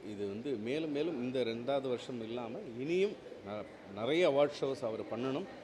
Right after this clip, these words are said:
அதுக்கு என்னுடைய மனமார்ந்த வாழ்த்துக்கள். ஆ, மீடியா நண்பர்களுக்கும் என்னுடைய வாழ்த்துக்களை தெரிவிச்சுக்கிறேன். நன்றி, வணக்கம். தேங்க்யூ.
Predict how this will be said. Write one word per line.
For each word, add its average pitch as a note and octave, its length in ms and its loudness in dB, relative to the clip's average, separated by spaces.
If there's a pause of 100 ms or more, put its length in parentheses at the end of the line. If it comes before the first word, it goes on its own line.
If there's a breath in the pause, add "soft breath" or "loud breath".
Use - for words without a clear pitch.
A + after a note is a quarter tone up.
(140)
அதுக்கு A2 180 -2
என்னுடைய A2+ 300 0
மனமார்ந்த B2+ 460 0
வாழ்த்துக்கள். A2+ 540 0 (440 loud breath)
ஆ, F#2+ 240 -2 (920)
மீடியா B2+ 300 4
நண்பர்களுக்கும் A2+ 600 0
என்னுடைய A2+ 340 0
வாழ்த்துக்களை G2+ 460 -4
தெரிவிச்சுக்கிறேன். G2 460 -6
நன்றி, G2 300 -6
வணக்கம். F2+ 360 -8 (240)
தேங்க்யூ. F#2 240 -8